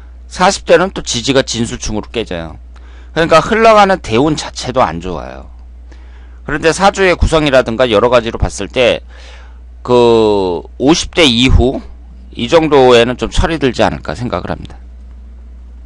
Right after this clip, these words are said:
그러니까 흘러가는 대운만 봤을 때에는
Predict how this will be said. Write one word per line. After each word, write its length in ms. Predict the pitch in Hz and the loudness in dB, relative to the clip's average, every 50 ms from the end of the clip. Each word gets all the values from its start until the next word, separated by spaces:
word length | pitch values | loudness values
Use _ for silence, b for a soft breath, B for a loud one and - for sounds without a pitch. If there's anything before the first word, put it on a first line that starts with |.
| - - - - - - - - - - - - - - - - - - - - - - - - - - - - - - - - - - - - - b b b b b b b b b b b | -20 -20 -20 -20 -20 -20 -20 -20 -20 -20 -20 -20 -20 -20 -20 -20 -20 -20 -20 -20 -20 -20 -20 -20 -20 -20 -20 -20 -20 -20 -20 -20 -20 -20 -20 -20 -20 b b b b b b b b b b b
그러니까 580 | - 147 151 143 135 156 147 131 107 101 92 | 2 4 4 4 6 6 6 6 6 4 2
흘러가는 520 | - - 190 175 196 196 185 175 160 160 147 | 0 -2 0 4 4 6 6 6 4 4 0
대운만 680 | - 104 104 120 131 135 139 135 123 120 117 117 110 101 | 0 2 4 4 4 4 2 0 0 2 2 2 2 2
봤을 280 | 92 87 - - 107 | 2 0 -2 -8 -8
때에는 540 | 95 - 98 90 90 90 107 113 98 76 67 | -4 -2 0 0 0 -2 -2 -4 -4 -4 -6